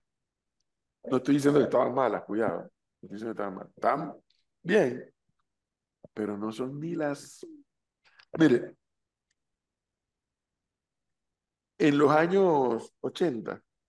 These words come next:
del mediado de los ochenta hacia arriba, hacia abajo hacia arriba, por razones de mi vinculación en la democracia cristiana, yo viajé mucho a seminarios y a eventos.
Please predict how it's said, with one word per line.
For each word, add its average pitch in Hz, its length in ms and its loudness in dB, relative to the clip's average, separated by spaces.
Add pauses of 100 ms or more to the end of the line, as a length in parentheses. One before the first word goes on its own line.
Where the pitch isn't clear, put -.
(1600)
del 120 220 0
mediado 131 300 4
de 156 60 2
los 139 140 4
ochenta 131 300 -4
hacia 123 140 -2
arriba, 110 320 -4 (460)
hacia 147 160 -4
abajo 170 200 2
hacia 123 120 -2
arriba, 98 220 -6 (1080)
por 123 180 -6
razones 147 520 4 (340)
de 127 140 0
mi 123 120 -4
vinculación 120 600 0
en 156 60 -4
la 156 60 4
democracia 120 380 -2
cristiana, 131 400 -2
yo 131 120 0
viajé 127 280 -2
mucho 127 320 -8
a 104 40 -2
seminarios 98 720 -8 (440)
y 110 120 -2
a 101 40 2
eventos. 113 560 -4